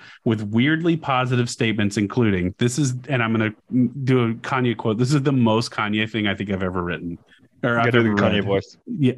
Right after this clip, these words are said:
Speaker 1: I don't have a Kanye voice. I'm not gonna do, I'm not walking into that trap. It said, "Red Granite will change the well, the way films are made forever."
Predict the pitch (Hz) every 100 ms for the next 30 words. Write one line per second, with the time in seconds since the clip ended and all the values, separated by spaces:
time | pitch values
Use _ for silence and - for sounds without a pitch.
0 | 127 113 107 101 92 - 85 85 85 -
1 | 95 82 80 80 80 101 98 92 - 82
2 | 82 85 - 85 80 _ - _ - 104
3 | - 117 104 - - _ - 123 160 147
4 | 156 147 147 143 143 127 110 - 180 175
5 | 160 156 151 147 151 147 139 139 135 -
6 | 131 123 120 110 104 101 101 85 80 76